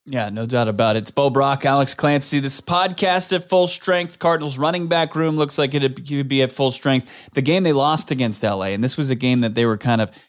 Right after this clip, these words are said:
chasing the Rams the entire contest. That was on Monday Night Football a couple weeks ago. Just a hundred and three yards on the ground. Sure, they got two rushing touchdowns in that contest, but it wasn't enough,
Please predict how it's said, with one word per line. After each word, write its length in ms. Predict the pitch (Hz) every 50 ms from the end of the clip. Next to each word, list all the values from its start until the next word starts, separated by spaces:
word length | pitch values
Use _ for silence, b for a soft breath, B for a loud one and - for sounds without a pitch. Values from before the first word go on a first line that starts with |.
| b _ -
chasing 640 | - - 165 156 156 143 - - 151 131 127 120
the 80 | 120 113
Rams 440 | 113 120 127 127 127 123 117 113
the 100 | 110 117
entire 480 | 110 110 101 - 135 123 123 117 113 110 b b b b b
contest. 560 | - 143 139 151 156 139 139 123 113 107 -
That 140 | - 120 123
was 120 | 135 127 120
on 120 | 117 113
Monday 260 | 113 113 117 117 117
Night 180 | 113 113 110 107
Football 560 | - - 123 117 - 120 113 113 107 107 -
a 200 | - - _ -
couple 280 | - 147 - - 117 110
weeks 280 | 117 147 170 - -
ago. 420 | 151 127 110 123 104 101 104 101 _ _ _ _ -
Just 200 | 170 170 165 -
a 60 | 160
hundred 300 | 127 147 160 160 156 143
and 180 | 135 127 123
three 180 | - - 139 135
yards 400 | 127 123 120 117 117 117 110 110
on 140 | 107 107 104
the 60 | 107
ground. 280 | 98 113 110 104 98 101
Sure, 160 | - - 139
they 120 | 131 127 123
got 200 | 123 117 110 -
two 160 | - 131 123
rushing 320 | 120 117 113 - 120 117
touchdowns 520 | 110 - 117 104 - - 117 107 107 101 104
in 80 | 101
that 160 | 101 101 -
contest, 400 | - 113 113 110 - 110 101 107 -
but 120 | - 107
it 100 | 110 104
wasn't 300 | 82 120 135 135 135 123
enough, 440 | 117 113 120 123 123 117 113 - -